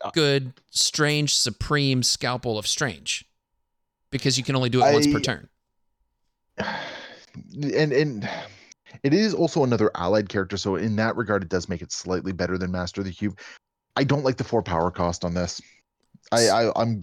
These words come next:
Speaker 1: just gonna be completely upfront with it. I think it's a great ability. I think at four power costs, it's, I, I don't know. I, I feel like you're, you're gonna wanna, like, throw stuff a little bit more often, or I think you might wanna, like, chase that reality bows to me a little bit more often.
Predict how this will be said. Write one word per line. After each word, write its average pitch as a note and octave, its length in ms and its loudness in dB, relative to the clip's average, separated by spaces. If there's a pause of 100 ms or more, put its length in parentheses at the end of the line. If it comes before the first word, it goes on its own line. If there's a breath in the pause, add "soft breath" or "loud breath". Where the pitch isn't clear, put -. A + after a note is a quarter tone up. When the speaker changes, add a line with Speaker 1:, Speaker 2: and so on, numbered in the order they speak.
Speaker 1:
just - 180 -2
gonna G#2 140 0
be F2+ 100 -2
completely F2+ 420 -4
upfront E2+ 360 -2
with F2 160 -2
it. E2+ 180 0 (500 loud breath)
I A2 120 4
think C#3 180 0
it's C3+ 140 0
a G#2 40 0
great F#2+ 380 0
ability. B2 680 0
I G2 120 -4
think A2+ 280 -4
at G#2+ 160 -2
four - 280 -2
power A2 340 0
costs, A#2 880 -4 (120)
it's, F2+ 640 -2 (920)
I, D3 180 4
I E3+ 80 2
don't G3 160 2
know. G#3+ 200 2
I, G#2+ 260 2
I A#2 80 2
feel A#2+ 260 0
like C3 320 0
you're, A#2+ 400 4
you're A2 140 0
gonna G#2+ 160 0
wanna, G#2 260 2
like, F2 160 0
throw A2 300 0
stuff - 260 -2
a C3+ 60 -4
little C3 200 -2
bit A#2+ 140 2
more B2 240 0
often, B2 400 0
or F2+ 100 4
I E2+ 60 2
think F2+ 260 -6
you F#2+ 120 -6
might F#2 220 0
wanna, F2 200 -2
like, E2 220 -2
chase F#2 280 -2
that B1+ 140 -2
reality E2+ 400 -2
bows D#2+ 300 -4
to - 100 -14
me G2+ 140 -4
a A#2 40 -2
little B2+ 160 -2
bit A#2 120 -2
more B2 260 0
often. B2+ 300 -4